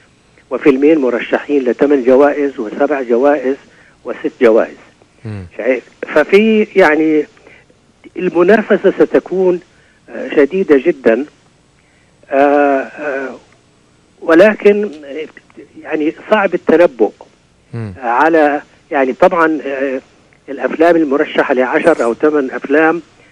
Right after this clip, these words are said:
Speaker 1: آه، حظها في الفوز ب-، ب-، بجائزة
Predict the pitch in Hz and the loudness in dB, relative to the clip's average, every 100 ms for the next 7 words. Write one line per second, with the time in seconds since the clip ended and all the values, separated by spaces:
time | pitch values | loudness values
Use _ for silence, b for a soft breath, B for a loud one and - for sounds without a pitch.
0 | b b - 165 175 180 - 233 196 165 | b b -12 -6 -4 -4 0 0 0 -2
1 | 151 160 139 - - 160 151 139 - 190 | 0 0 -2 -10 -10 -4 -2 -2 2 2
2 | 170 131 147 143 143 b b b _ 143 | 2 -2 -2 -2 -4 b b b _ -10
3 | 135 127 143 156 165 180 | -8 -6 0 2 2 -2